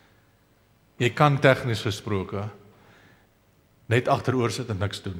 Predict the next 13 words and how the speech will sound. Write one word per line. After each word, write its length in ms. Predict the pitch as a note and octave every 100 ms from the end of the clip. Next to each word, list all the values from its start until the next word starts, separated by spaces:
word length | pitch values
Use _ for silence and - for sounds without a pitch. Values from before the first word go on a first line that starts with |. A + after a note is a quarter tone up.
| F2
nie. 60 | - _ - _ _ _ _ _ _ _ _ _ _ _ _ _ _ _
Dan 140 | G#2 F2+
wonder 160 | F2+
ek 140 | G2+ G2
of 20 |
jy 80 | F2+
werklik 360 | F2 F#2 - F2
'n 80 | -
kind 160 | F2
van 140 | - F2
die 100 | F2
Here 220 | F2+ F#2+
is 260 | - -